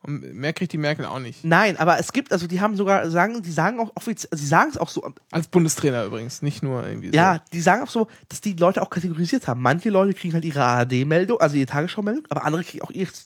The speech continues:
Speaker 2: ihre Doku, die fertig auf Halde produziert ist.
Speaker 1: Wie, wie nennt sich der Scheiß Tagesschau?
Speaker 2: Aussprachedatenbank.
Speaker 1: Aussprachedatenbank. Was ist das für, für ein schrecklicher Name? Das ist ja genauso wie Risikofolgenabschätzung. <laughs>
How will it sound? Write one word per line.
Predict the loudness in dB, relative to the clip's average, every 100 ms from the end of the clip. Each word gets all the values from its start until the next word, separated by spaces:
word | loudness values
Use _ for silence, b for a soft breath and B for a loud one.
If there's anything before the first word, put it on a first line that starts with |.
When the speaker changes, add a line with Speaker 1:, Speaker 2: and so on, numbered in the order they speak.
| _ -16
Speaker 2:
ihre | -2 0 4
Doku, | 4 4 2 -2 B -8
die | -8
fertig | 0 2 2 0
auf | -6 0
Halde | 2 2
produziert | -2 -6 -6 -6
ist. | -6
Speaker 1:
Wie, | 0 2 2 4
wie | 2
nennt | 2 2
sich | 2
der | 0
Scheiß | 0 0 -2
Tagesschau? | -2 -2 0 0 2 4 4 4 0 2
Speaker 2:
Aussprachedatenbank. | 2 2 2 2 2 0 -2 -2 -4
Speaker 1:
Aussprachedatenbank. | -2 -4 -4 -4 -4 -4 -2 -4 -6 -8 -6
Was | -2
ist | -2
das | 0 -2
für, | -2
für | -4 -2
ein |
schrecklicher | 0 0 -2 -2 0
Name? | 2 2 2
Das | -2
ist | -2
ja | -2
genauso | 0 0 0
wie | -2
Risikofolgenabschätzung. | 0 -2 -2 -6 2 2 2 0 -4 -4 -4 -6 -8
<laughs> | -10